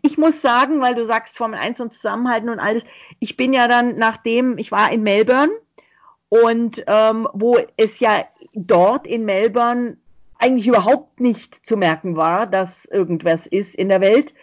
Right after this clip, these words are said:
Ähm, da waren voll, voll besetzte Straßenbahnen in der Stadt, die Einkaufsstraßen voll, die hatten es ja dort auch noch nicht, als wir da waren. Das war ja eher in Sydney. Ähm, aber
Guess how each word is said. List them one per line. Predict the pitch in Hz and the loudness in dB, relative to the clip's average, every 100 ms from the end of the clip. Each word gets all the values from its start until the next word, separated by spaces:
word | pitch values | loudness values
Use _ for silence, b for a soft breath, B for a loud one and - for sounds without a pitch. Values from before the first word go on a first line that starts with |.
| b b b - | b b b -4
Ähm, | 202 202 208 | 0 0 0
da | 196 190 | 0 2
waren | 185 190 196 | 0 0 -4
voll, | 180 202 214 208 - | -2 2 4 4 0
voll | - 208 | -2 0
besetzte | 208 202 202 180 - 202 | 0 -2 -2 -6 -12 -10
Straßenbahnen | - 175 202 226 208 202 208 190 | -2 0 0 -2 -2 -2 -4 -6
in | 196 | -4
der | 202 | -4
Stadt, | - 190 | -2 -4
die | 208 | -2
Einkaufsstraßen | - 170 214 202 - 196 190 | -4 -4 -2 -4 -2 -4 -4
voll, | 185 190 190 | -2 0 0
die | 208 | 0
hatten | 254 311 | 0 -2
es | 220 170 | 0 -2
ja | 175 151 | 0 0
dort | 160 165 170 170 | 2 2 2 0
auch | - 160 156 | -2 -2 -2
noch | 156 151 | -8 -6
nicht, | 156 151 | -8 -8
als | - 160 - _ - | -6 -6 -6 _ -18
wir | 160 175 160 | -6 -2 -2
da | 151 156 151 | -2 -2 -2
waren. | 151 180 | -4 -2
Das | 170 175 | -6 -4
war | 175 | -2
ja | 175 | -2
eher | - 180 156 | -2 -4 -4
in | 175 | -6
Sydney. | 202 185 208 226 B B B B B B - | -8 -6 -4 -6 B B B B B B -2
Ähm, | 202 208 208 214 208 - | 2 4 4 2 -4 -6
aber | - 165 196 196 196 196 202 196 196 | -4 0 2 2 2 2 2 2 2